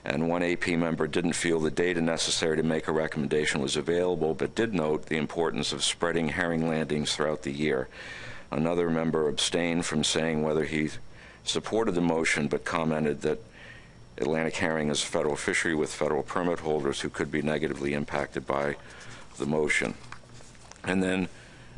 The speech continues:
um, so that gives you an idea of what people thought of the motion, uh, in the A P. And then we did get into comments on the twenty nineteen quota period. Um, I believe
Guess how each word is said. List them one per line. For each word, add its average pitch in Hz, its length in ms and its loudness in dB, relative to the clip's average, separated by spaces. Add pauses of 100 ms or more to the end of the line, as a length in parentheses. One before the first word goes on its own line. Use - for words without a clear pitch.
(160)
um, 87 440 0 (220)
so - 140 -2
that 101 100 2
gives 95 180 4
you 82 220 0
an 82 140 4
idea 85 360 4
of 82 80 2
what 82 340 0
people 90 260 0
thought 85 340 0
of 82 140 0
the 76 60 -2
motion, 90 540 2 (680)
uh, 80 360 0
in 85 180 4
the 85 100 4
A 85 120 2
P. 98 360 2
And 85 100 4
then 85 360 2
we 82 200 4
did 85 300 0
get 85 160 4
into 82 360 2
comments 85 560 2
on 78 140 2
the 78 80 2
twenty 87 320 0
nineteen 85 480 2
quota 80 320 2
period. 80 560 2 (560)
Um, 78 600 0 (120)
I 76 120 0
believe 78 420 -2